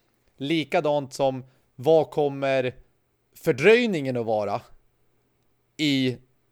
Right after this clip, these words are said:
på det här, på Stadia? För att det är också en sån grej som kommer att göra en rosenrasande... Inte för att det, det kommer ju vara bra för oss andra som får spela emot dem då dock,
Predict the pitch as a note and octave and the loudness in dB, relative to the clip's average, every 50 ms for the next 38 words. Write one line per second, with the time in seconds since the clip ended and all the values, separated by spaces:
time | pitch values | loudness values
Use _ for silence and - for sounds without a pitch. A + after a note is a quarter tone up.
0 | _ - - - F3 G3 G3 F3+ D3 C3 B2 A#2+ A#2+ A#2+ A#2+ - - E3 F3+ E3 | _ -10 -2 4 6 6 8 8 6 4 2 0 0 0 -2 -2 0 2 2 2
1 | - - D3 B2 A#2 G#2+ A2 G2+ F#2+ A#2+ - _ _ _ _ _ _ _ _ _ | 2 2 0 0 0 0 -2 -2 -4 -4 -6 _ _ _ _ _ _ _ _ _
2 | _ _ _ _ _ _ _ _ - D#3 D3 C#3+ C#3+ C#3 - - _ _ - C3 | _ _ _ _ _ _ _ _ 2 4 4 4 4 2 -2 -6 _ _ -10 -2
3 | A#2+ F3 F3+ F3+ - C#3 F3+ - - A3 G#3 - - D#3 D3 C#3 C3+ B2+ A#2+ B2 | 2 4 6 6 6 4 2 0 0 -2 -2 0 0 -2 0 0 -2 -2 -2 -2
4 | G2+ C3+ C3 C3 C3+ C3+ B2+ B2+ B2 B2 B2 B2 B2 A#2 C3 C#3+ C3+ B2 - - | -2 -2 0 2 2 2 4 4 2 2 0 -2 -4 -2 -2 -2 -2 -2 -2 -2
5 | C3+ C3 C3+ C3 C3 B2 - C3+ B2+ B2 A#2+ A#2+ A#2+ - - - - _ _ _ | 0 2 4 4 4 2 2 0 -2 0 0 -2 -2 -4 -6 -14 -20 _ _ _
6 | _ _ _ _ _ _ - D#3 D#3+ D#3 D3+ C3 - - G3+ G3+ G3+ F#3+ D3 - | _ _ _ _ _ _ 0 4 4 4 4 0 -4 0 2 4 4 2 0 -4
7 | _ _ _ _ _ _ _ _ _ _ _ - - - E3+ D#3+ D#3 D3 C3 D3 | _ _ _ _ _ _ _ _ _ _ _ -6 0 4 6 6 6 4 2 -2
8 | D#3 C#3+ E3+ F3 E3+ - F#3+ F#3+ F#3+ F3 E3 D#3 C#3+ A3 A3 E3+ - - D3+ C#3 | -2 0 0 2 2 2 2 2 4 4 4 4 6 6 6 4 4 2 0 0
9 | - D3+ D3+ D3 D#3+ F3 D#3+ C3+ - C3 B2+ A#2+ - - D3 C3+ C3 C#3 E3 G#3+ | 2 2 0 0 2 2 0 0 0 -4 -8 -6 -2 0 2 2 2 2 2 2
10 | G#3+ - - C#3 A#2+ A#2 A2+ A2 G#2+ G#2 A2 A#2 B2+ - - | 0 0 -2 -4 -4 -2 -2 -2 -2 -2 -2 -4 -6 -8 -12